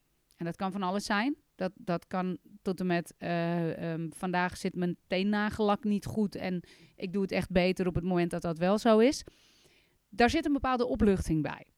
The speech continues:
Nou, op het moment dat je stopt met zo'n therapie of dat je het boek weglegt omdat het misschien gewoon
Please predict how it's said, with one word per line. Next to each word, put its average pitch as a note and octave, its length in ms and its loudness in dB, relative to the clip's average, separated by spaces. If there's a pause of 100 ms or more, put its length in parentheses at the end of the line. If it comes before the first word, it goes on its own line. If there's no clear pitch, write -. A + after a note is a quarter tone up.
(240)
Nou, D3 120 -8
op - 40 -18
het F3+ 80 -8
moment A3+ 320 0
dat C4 140 -4
je G3 200 0 (180)
stopt - 520 -2
met G3+ 180 -6
zo'n G#3 140 -4
therapie F#3+ 760 -4
of E3+ 240 -8
dat E3+ 220 -6
je E3 180 -4 (360)
het D#3 180 -16
boek G3 200 -4
weglegt F3 720 -4
omdat E3 380 -4
het - 240 -8
misschien E3 380 -10
gewoon D#3+ 320 -8